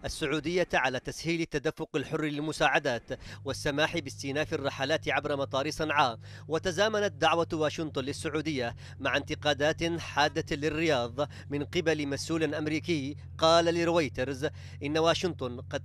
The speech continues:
تفرض قيودا على السعودية في حال رفضت تخفيف القيود على الأوضاع الإنسانية في اليمن. الاعتراضات الموجهة من واشنطن لكل أطراف الصراع في اليمن جعل المرصد السياسي لمعهد واشنطن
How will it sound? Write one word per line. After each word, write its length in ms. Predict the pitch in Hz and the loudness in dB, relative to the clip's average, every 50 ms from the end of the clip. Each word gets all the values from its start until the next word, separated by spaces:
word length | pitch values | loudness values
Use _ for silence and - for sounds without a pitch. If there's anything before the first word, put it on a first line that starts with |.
| - - | 0 -2
تفرض 420 | 180 165 - 147 139 139 117 131 | -2 -2 0 -4 -4 -4 -4 -4
قيودا 500 | 127 - - 143 151 170 165 160 151 135 | -8 -6 -4 -2 0 2 2 2 2 2
على 140 | 127 151 156 | 2 0 0
السعودية 680 | 143 - - 165 160 170 160 170 139 127 113 101 - - - - - - - | 0 -2 -4 -2 -2 0 -2 -2 -2 -2 -4 -6 -8 -12 -12 -12 -12 -10 -8
في 100 | 139 127 | -8 -6
حال 340 | - - 147 143 139 127 | 0 2 2 2 2 0
رفضت 380 | 135 147 - 151 147 147 160 156 - - | -2 -2 -2 -2 0 0 -2 -4 -4 -6
تخفيف 380 | 139 - - - 151 160 - 160 | -8 -8 -6 -6 -6 -4 -4 -4
القيود 580 | 139 131 - 147 135 135 147 139 160 180 180 - - - - - | -6 -4 -6 -4 -2 -2 -2 0 -2 -2 -2 -4 -8 -12 -6 -2
على 120 | 135 139 | -2 -2
الأوضاع 460 | 135 143 - 165 143 131 156 165 135 143 | -2 -2 -2 -4 0 4 4 4 4 4
الإنسانية 760 | 147 143 - 156 135 127 - 151 139 135 131 135 127 135 | 0 -4 -6 -8 -8 -4 -2 0 0 0 0 -2 -4 -4
في 220 | 131 - 123 151 160 | -4 -6 -4 -4 -4
اليمن. 460 | 143 131 127 120 120 117 117 117 120 - - - - - - - - - - - - - - - - - - - - - - - - - 160 | -2 -2 -2 -2 -2 -4 -6 -6 -10 -10 -12 -16 -18 -18 -18 -18 -18 -18 -18 -18 -18 -18 -18 -18 -18 -18 -18 -20 -20 -20 -20 -16 -6 0 0
الاعتراضات 720 | 156 165 151 151 - 190 180 185 180 170 202 196 - 208 | 2 2 2 0 0 2 4 4 6 6 4 4 4 2
الموجهة 600 | 196 170 160 156 156 156 127 160 170 160 180 175 - | 0 2 4 4 4 4 2 0 0 0 0 0 0
من 180 | 175 165 151 | 0 0 2
واشنطن 640 | 143 139 131 120 - 143 151 160 - - 151 156 170 | 2 2 2 0 0 -2 -4 -4 -2 0 0 0 0
لكل 460 | 175 165 143 127 - 156 160 156 170 | 0 -2 -4 -6 -6 -6 -4 -2 -2
أطراف 380 | 160 156 - - 143 151 143 156 | -2 -2 -2 -2 -2 -2 -2 -2
الصراع 400 | 139 - - 165 147 143 139 156 | -6 -4 -2 0 2 2 2 0
في 120 | 143 175 | -2 -2
اليمن 440 | 175 160 156 139 123 123 123 127 123 - - - - - - | 0 2 2 2 2 -2 -6 -6 -10 -12 -14 -20 -20 -18 -12
جعل 420 | 117 117 156 165 151 151 165 160 | -4 2 4 4 6 6 6 4
المرصد 500 | 156 143 135 127 139 147 - - 156 147 | 4 0 0 -2 -2 -2 -2 -4 -2 -2
السياسي 680 | 151 - - 165 160 147 147 - - 165 147 123 120 | -2 -4 -2 -2 0 0 0 0 -2 -4 -4 -6 -6
لمعهد 460 | 117 127 127 147 127 127 135 156 147 170 | -6 -2 -2 -2 -2 -2 -4 -2 -2 2
واشنطن 720 | 160 165 156 - - 165 139 - 131 127 135 147 160 | 2 2 2 2 0 -4 -4 -2 -2 -2 -2 -2 -4